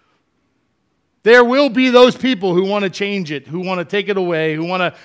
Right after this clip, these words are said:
try to make it false by trying to figure out how science can disrupt it. It doesn't take away from what happened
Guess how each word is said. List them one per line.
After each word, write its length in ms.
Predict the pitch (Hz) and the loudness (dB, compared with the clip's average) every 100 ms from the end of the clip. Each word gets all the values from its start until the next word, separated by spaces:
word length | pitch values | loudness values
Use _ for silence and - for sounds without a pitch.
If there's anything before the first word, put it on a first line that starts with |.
| _ - | _ -14
try 460 | - 214 220 233 | -2 2 2 2
to 520 | 233 - 214 202 214 - _ _ _ _ _ | -2 -6 -4 -4 -8 -12 _ _ _ _ _
make 340 | - 170 185 190 | -8 -4 -4 -4
it 200 | 180 147 | -6 -8
false 800 | - 170 135 104 - - - _ _ _ _ _ _ _ _ _ _ _ _ _ _ _ _ _ _ - | -10 -6 -6 -8 -16 -20 -20 _ _ _ _ _ _ _ _ _ _ _ _ _ _ _ _ _ _ -6
by 220 | 151 147 | -4 -4
trying 420 | 131 170 165 160 | -8 -6 -6 -8
to 60 | 143 | -10
figure 280 | 165 147 | -12 -8
out 160 | 143 139 | -6 -6
how 100 | 135 | -10
science 460 | 120 151 139 117 - | -12 -12 -12 -14 -18
can 300 | 131 113 101 _ _ _ _ | -18 -18 -20 _ _ _ _
disrupt 460 | 123 - 120 _ | -18 -14 -16 _
it. 140 | 107 110 _ _ _ _ _ _ _ _ _ _ _ _ _ _ _ _ _ _ _ _ _ _ _ _ _ _ | -20 _ _ _ _ _ _ _ _ _ _ _ _ _ _ _ _ _ _ _ _ _ _ _ _ _ _ _
It 140 | 123 110 | -18 -10
doesn't 340 | 139 131 131 | -8 -8 -14
take 280 | - 139 120 | -14 -14 -14
away 460 | 120 120 117 110 - _ 98 | -14 -12 -12 -14 -16 _ _
from 240 | _ 107 107 | _ -20 -20
what 160 | 104 | -20
happened 600 | - 113 107 90 92 85 | -20 -20 -20 _ -20 _